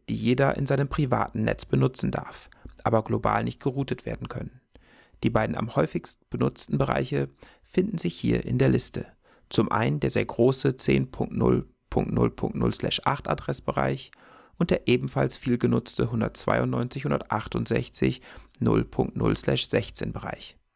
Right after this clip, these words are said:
Wofür diese Adressen praktisch eingesetzt werden, wird in einem späteren Video noch erläutert. Diese Liste ist nicht vollständig und es soll an dieser Stelle nicht auf alle Bereiche eingegangen werden.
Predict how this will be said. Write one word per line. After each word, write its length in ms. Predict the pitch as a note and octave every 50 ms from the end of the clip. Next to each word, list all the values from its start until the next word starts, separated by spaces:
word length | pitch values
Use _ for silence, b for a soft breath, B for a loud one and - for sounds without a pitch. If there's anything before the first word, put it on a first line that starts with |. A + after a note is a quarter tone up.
| _ _ _ _ B B B B B B B
Wofür 260 | - - - - C3
diese 220 | A#2+ B2 A2+ - -
Adressen 340 | - - A2 A2 - - -
praktisch 440 | - - A2+ - - G#2+ - -
eingesetzt 500 | - D#3 F3 F3 E3 D3+ - D3+ - -
werden, 300 | - D3 C#3+ D3 D3 C#3+ B B B B B
wird 120 | - E3 -
in 60 | E3+
einem 140 | - E3+ D#3+
späteren 520 | - - - A2+ - - - B2+ B2 B2
Video 160 | B2 B2+ C3+
noch 180 | C3+ C#3 C3+ -
erläutert. 560 | D3+ C#3 - - - - - - _ - _ _ _ _ _ _ _ _ _ _ _ _ _ _ _ B B B B B B B B B B -
Diese 140 | C#3+ C3 C#3
Liste 320 | C#3+ E3 F#3 - - -
ist 360 | G3 G3 G#3+ - - - - -
nicht 180 | C3 B2 -
vollständig 760 | - - - A#2 B2 B2 - - A#2 A2 G#2+ G#2+ - - - - B B B B B
und 140 | _ A#2 A2+
es 100 | A2 G#2+
soll 240 | - A2+ A2+ C3+ -
an 140 | - C3 B2
dieser 180 | A#2 A#2 A2+
Stelle 300 | - - - A#2+ B2 B2
nicht 260 | A#2+ B2 C3+ - - -
auf 240 | - C3 - -
alle 160 | - A2 A#2+ A#2
Bereiche 360 | B2 B2 B2+ B2+ B2 - -
eingegangen 460 | A2+ A#2+ B2 B2 A#2+ B2 A#2 A2+ A2+
werden. 300 | A2 A2 A2+ - -